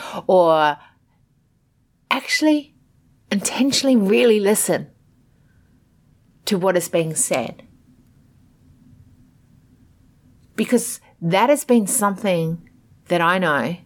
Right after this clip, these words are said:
has helped me be a way more effective leader, is actually listening to others,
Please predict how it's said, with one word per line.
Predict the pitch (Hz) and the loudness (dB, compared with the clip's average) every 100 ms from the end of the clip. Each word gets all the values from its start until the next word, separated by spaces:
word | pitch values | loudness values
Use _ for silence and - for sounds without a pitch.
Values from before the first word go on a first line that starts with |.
| _ | _
has | - 165 - | -8 -6 -4
helped | - - - 208 - - | -4 -4 0 0 -2 -6
me | 180 156 143 170 _ _ - - _ - - - | -6 -6 -6 -12 _ _ -20 -20 _ -20 -20 -6
be | 185 | 0
a | 170 | 2
way | 170 175 165 | 2 2 0
more | 156 143 | -2 -2
effective | 143 - - - | -2 -6 -8 -12
leader, | - - - - - _ _ _ _ _ _ _ _ _ | -10 -8 -8 -12 -16 _ _ _ _ _ _ _ _ _
is | 190 | -2
actually | 208 233 - 277 | 0 -2 0 0
listening | 208 190 - 190 175 | 2 0 0 -2 -2
to | 170 - | -4 -4
others, | 160 147 143 127 - - | -4 -4 -4 -4 -8 -14